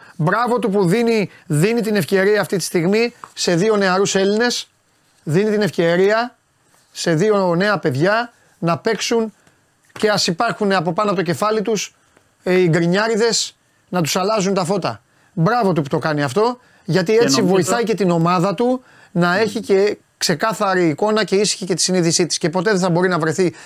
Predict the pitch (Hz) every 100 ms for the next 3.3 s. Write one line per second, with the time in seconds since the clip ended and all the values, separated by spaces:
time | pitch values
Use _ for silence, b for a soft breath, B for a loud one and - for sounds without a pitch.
0 | B 196 196 170 175 208 175 214 196 190
1 | 208 202 190 190 196 185 - 175 165 120
2 | B B B 165 175 233 190 156 165 160
3 | 233 262 220